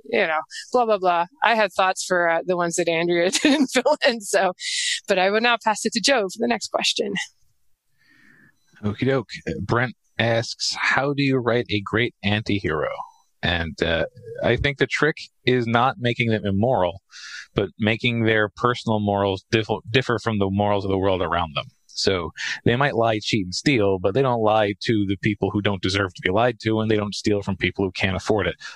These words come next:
Speaker 2: for example. Um, they need to have a personal code,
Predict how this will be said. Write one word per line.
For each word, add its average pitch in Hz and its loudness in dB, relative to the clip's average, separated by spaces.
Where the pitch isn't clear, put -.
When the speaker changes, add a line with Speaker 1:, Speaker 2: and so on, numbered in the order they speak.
Speaker 2:
for 98 0
example. 87 -4
Um, 95 0
they 123 2
need 135 0
to 131 2
have 113 0
a 110 -2
personal 110 -2
code, 107 2